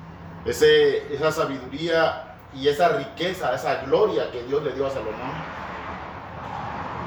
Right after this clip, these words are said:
en su momento la palabra de Dios pasó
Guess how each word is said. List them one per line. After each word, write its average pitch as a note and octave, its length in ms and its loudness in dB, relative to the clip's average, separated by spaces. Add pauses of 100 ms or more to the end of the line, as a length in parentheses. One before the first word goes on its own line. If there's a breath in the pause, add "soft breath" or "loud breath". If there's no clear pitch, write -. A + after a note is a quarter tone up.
(140)
en G#2+ 60 -2
su B2+ 80 -6
momento C3+ 840 2 (680)
la A#2 220 -2
palabra A#2+ 500 2
de B2 160 0
Dios C#3+ 460 -2 (100)
pasó C3 580 -2